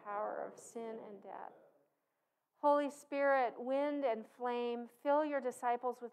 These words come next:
joy and courage, empowering us to preach your word and share your good news. Come, Holy Spirit,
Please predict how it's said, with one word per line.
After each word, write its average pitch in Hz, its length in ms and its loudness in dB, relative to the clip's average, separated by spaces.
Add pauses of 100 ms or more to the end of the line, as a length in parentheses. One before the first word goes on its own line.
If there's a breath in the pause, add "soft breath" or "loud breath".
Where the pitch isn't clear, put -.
(140)
joy 240 500 2
and 220 140 -10 (180)
courage, 214 580 -6 (460)
empowering 269 680 4
us 254 180 -8
to - 80 -10
preach 294 460 -12
your 277 120 -4
word 214 480 -4
and 208 120 -12 (120)
share 247 220 0
your 240 160 -2
good 220 260 -6
news. 185 520 -16 (840)
Come, 247 220 0
Holy 208 360 -4
Spirit, 190 580 -8